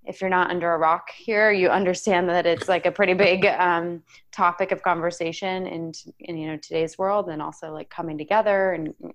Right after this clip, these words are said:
and, um, you know, rallying, you know, for each other and that kind of stuff. But, um, was there anything specific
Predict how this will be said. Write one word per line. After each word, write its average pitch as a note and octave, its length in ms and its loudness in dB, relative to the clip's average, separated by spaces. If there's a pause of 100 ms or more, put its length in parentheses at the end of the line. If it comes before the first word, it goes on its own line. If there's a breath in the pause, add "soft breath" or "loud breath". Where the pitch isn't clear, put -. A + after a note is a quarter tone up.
(100)
and, D#3 400 -10
um, - 400 -10 (1000 soft breath)
you G3 80 -10
know, D3+ 100 -4
rallying, D#3 640 -4 (140)
you F3+ 80 -10
know, D#3+ 160 -8
for D#3 180 -4
each - 180 -10
other D#3+ 380 -6 (680)
and F#3+ 80 -6
that E3+ 120 -6
kind F3+ 100 -6
of E3+ 80 -8
stuff. - 440 -2
But, F3 280 0 (260)
um, F#3 360 -4
was G3 240 -4
there G3+ 120 0
anything A#3 340 -4
specific F3+ 840 -6